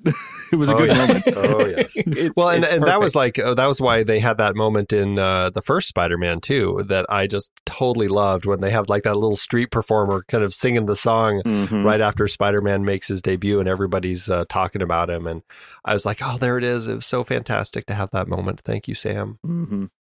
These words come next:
Speaker 2: Do you guys have anything else with this minute, or are we kind of, uh, are we ready to talk?
Speaker 1: I think I'm good.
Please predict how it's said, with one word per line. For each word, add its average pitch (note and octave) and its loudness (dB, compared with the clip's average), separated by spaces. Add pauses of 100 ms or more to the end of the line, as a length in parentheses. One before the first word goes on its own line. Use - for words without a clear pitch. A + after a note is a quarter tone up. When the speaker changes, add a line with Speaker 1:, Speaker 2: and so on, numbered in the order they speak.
(300)
Speaker 2:
Do B2 -4
you B2+ 4
guys C#3 2
have C3+ 2
anything D3 0
else D3 2
with F#3 -2
this F3 0
minute, G3+ -2
or G3 4
are G2+ 2
we A2 0
kind A2+ 0
of, G#2 0
uh, G#2+ 4
are G2 2 (220)
we G#2 -6
ready G#2 -2
to F#2+ -6
talk? G2+ -4
Speaker 1:
I - -20
think B2 -4
I'm C3+ 0
good. B2 0